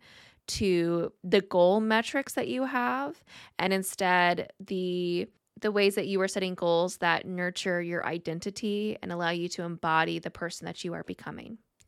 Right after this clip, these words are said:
We talked about the resistance audit. If you haven't gotten your hands on that, it is completely free. It's linked down below.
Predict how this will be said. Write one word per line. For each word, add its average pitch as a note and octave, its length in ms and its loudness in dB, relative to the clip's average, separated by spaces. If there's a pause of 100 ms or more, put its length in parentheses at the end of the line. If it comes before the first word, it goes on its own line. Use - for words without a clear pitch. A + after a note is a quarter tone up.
(120)
We B3 100 0
talked A#3 400 0
about G3 600 8
the G3+ 260 4
resistance G3+ 500 0
audit. A#3+ 380 6
If A3 120 0
you A3+ 80 2
haven't G#3 280 6
gotten G3+ 240 0
your G#3 80 -2
hands G#3+ 320 2
on A#3 160 4
that, C4 280 6
it G#3 140 4
is G#3 160 4
completely A#3+ 680 0
free. A3 480 2
It's G3 200 0
linked F#3+ 360 -2
down F#3 260 6
below. F#3+ 640 4